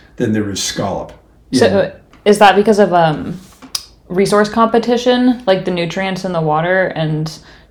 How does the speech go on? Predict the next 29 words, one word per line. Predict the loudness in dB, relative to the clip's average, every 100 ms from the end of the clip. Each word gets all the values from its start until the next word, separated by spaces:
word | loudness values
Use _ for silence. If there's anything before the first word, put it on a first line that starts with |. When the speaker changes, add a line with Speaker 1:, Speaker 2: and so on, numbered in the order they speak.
| -8
Speaker 2:
too | -4
many | -2 -4
scallops | -2 -2 0 -2 -4
overcrowding | -4 -4 -4 -4 -4 -6
it, | -6
then | -6 -6
not | -6 -8 -6
enough, | -6 -8 -10 -18 -20 -10
uh, | -6 -4 -6 -8 -12 -16 -20 _ -4
are | -2
getting | -2 -4 -6 -10 -14 -20 _ -12
the | -10
proper | -2 -2 -2
nutrition | -6 -8 -10 -6
that | 0 2
they | 2
need? | -2 -4 -2
Speaker 1:
Yeah. | -2 -2 -6 -18 -20 _
Yeah, | -4 -2
that's | -2 -2
part | 2 2
of | 2
it. | 0 -4 -6
Um, | -4 -2 -2 -4 -10 _ _ -16 -6
and | -4 -4 -6 -4 -6 -8 -4
if | -4 0
they're | -2 0 -2 -6 -10
robbing | -10 -2 0 2 4 4
nutrition | 4 2 2 2 4 4 4